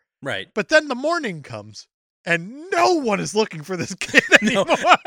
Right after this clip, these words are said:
Speaker 1: everybody is given up. And, well, Mister Wilson fell asleep on his porch, at least. He's the only one trying, really.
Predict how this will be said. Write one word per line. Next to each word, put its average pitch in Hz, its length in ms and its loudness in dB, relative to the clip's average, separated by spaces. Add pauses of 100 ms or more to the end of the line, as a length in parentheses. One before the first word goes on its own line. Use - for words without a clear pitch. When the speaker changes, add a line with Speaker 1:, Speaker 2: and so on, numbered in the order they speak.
(140)
Speaker 1:
everybody 190 600 6
is - 200 2
given 147 420 2
up. 120 240 -4 (380)
And, 160 140 -4 (100)
well, 214 220 -4
Mister 302 280 -4
Wilson 190 300 0
fell 151 220 -6
asleep 156 320 -8
on 123 80 -6
his 98 120 -12
porch, 165 380 -4
at 101 140 -8
least. 98 260 -14
He's 196 220 -10 (160)
the 151 100 -10
only 147 220 -8
one 117 220 -8
trying, 104 520 -8
really. 92 380 -14